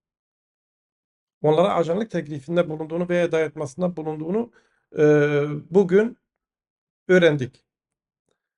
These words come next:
Buna kim öncülük ediyor? Yani hangi muhtarla nasıl görüşülür, hangi muhtar ajan olmalı veya olabilir şeklindeki telkinleri de mite K D P yöneticilerinden K D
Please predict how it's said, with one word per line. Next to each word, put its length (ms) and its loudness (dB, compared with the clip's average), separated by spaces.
Buna 260 2
kim 200 -2
öncülük 360 0
ediyor? 280 -4
Yani 200 0
hangi 340 -2
muhtarla 520 2
nasıl 300 0
görüşülür, 400 -4
hangi 300 -2
muhtar 320 -2
ajan 340 -4
olmalı 500 2
veya 260 2
olabilir 460 -2
şeklindeki 680 -8
telkinleri 640 0
de 240 0
mite 580 -2
K 200 0
D 120 0
P 120 -4
yöneticilerinden 920 -4
K 180 -2
D 260 -2